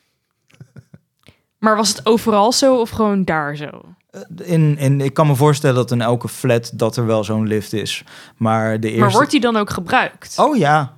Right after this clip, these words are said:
Speaker 2: oh zeker.
Speaker 1: Is het dat zo'n, eh, een, eh, lift waarbij je dan eerst een, eh,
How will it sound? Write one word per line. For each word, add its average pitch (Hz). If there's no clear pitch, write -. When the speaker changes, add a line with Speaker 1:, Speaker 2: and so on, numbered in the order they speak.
Speaker 2:
oh 156
zeker. 117
Speaker 1:
Is 220
het 254
dat 262
zo'n, 262
eh, 226
een, 208
eh, 202
lift 190
waarbij 208
je 208
dan 196
eerst 226
een, 196
eh, 175